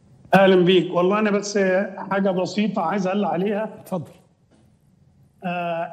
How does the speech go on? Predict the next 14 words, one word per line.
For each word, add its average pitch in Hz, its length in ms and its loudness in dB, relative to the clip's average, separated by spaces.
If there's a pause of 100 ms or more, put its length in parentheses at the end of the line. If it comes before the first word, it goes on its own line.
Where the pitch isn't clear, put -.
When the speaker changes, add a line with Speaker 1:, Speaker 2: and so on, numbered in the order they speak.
(120)
Speaker 1:
الكلام 202 800 -4
فيه 240 180 -6
تعيينات 185 600 -2
اتحطت، 202 680 -2
آه، 170 360 0 (520)
لازم 208 300 2
الناس 214 280 2
تقرا 220 260 4
المشهد 202 440 2
كويس، 226 540 4 (480)
لأن 190 220 4 (720)
بيع 214 200 6
شركة 220 500 2
فالكون 214 760 4